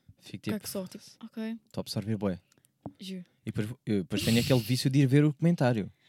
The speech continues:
Speaker 2: Yeah,
Speaker 1: E
Speaker 2: ai, bué,
Speaker 1: respostas e
Speaker 2: bué,
Speaker 1: merda.
Speaker 2: bué. Eu também faço bué isso.
Speaker 1: Fico enterrado naquilo, eu acho aquilo absurdo, tipo, onde é que eu já estou?
Speaker 2: As discussões de alternos com, com betos. Adoro.
Speaker 1: Sim, sim.
Speaker 2: Depois betos têm quase todos aquela, ah, a bandeira de Portugal no
Speaker 1: Ah,
Speaker 2: nome.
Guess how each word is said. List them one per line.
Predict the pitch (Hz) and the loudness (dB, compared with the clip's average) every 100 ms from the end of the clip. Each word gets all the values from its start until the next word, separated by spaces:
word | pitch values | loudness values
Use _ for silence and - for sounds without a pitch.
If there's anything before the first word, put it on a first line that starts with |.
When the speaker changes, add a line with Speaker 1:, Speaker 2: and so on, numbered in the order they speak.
| _ - | _ -4
Speaker 2:
Yeah, | 339 359 - | -2 -2 -4
Speaker 1:
E | |
Speaker 2:
ai, | 311 | -4
bué, | - | -2
Speaker 1:
respostas | 226 233 113 226 120 | -2 2 2 2 2
e | |
Speaker 2:
bué, | 135 | 4
Speaker 1:
merda. | 120 | 4
Speaker 2:
bué. | 202 98 - | 2 -2 -4
Eu | 240 | -8
também | 208 208 | -4 -4
faço | 202 202 - | -4 -6 -6
bué | 220 | -8
isso. | 214 202 | -8 -2
Speaker 1:
Fico | 104 107 | 2 2
enterrado | 107 131 123 160 | 2 4 4 4
naquilo, | 185 170 156 110 | 4 4 6 6
eu | 104 | 6
acho | 110 120 | 4 2
aquilo | - 135 | 6 4
absurdo, | 135 - 156 147 | 4 2 2 2
tipo, | 147 - - - - - - - | -2 -4 -20 -20 -20 -20 -20 -6
onde | 107 117 | 4 4
é | |
que | 131 | 6
eu | |
já | 127 160 | 4 4
estou? | 123 123 | 0 -4
Speaker 2:
As | - | -4
discussões | - - 226 | -6 -6 -6
de | 220 | -6
alternos | 208 - 208 185 185 - | -8 -8 -8 -8 -8 -6
com, | 208 190 180 | 0 0 0
com | 202 202 | -4 -4
betos. | 208 - - - - | -6 -10 -18 -18 -8
Adoro. | 196 185 - | -2 -2 -2
Speaker 1:
Sim, | - - 98 _ - _ _ - | -4 -4 -4 _ -20 _ _ -18
sim. | - 95 | -8 -6
Speaker 2:
Depois | 101 233 | -6 -6
betos | 247 220 | -6 -6
têm | 240 233 | -6 -4
quase | 226 - | -4 -4
todos | 208 | -6
aquela, | 202 208 196 185 196 _ _ _ - | -8 -10 -8 -10 -12 _ _ _ -12
ah, | 214 196 190 | -10 -8 -10
a | 214 | -8
bandeira | 220 254 214 | -6 -4 -4
de | 190 | -4
Portugal | - - 214 185 | -8 -6 -4 -4
no | 185 202 | -6 -2
Speaker 1:
Ah, | 113 | 0
Speaker 2:
nome. | 113 110 | 0 -2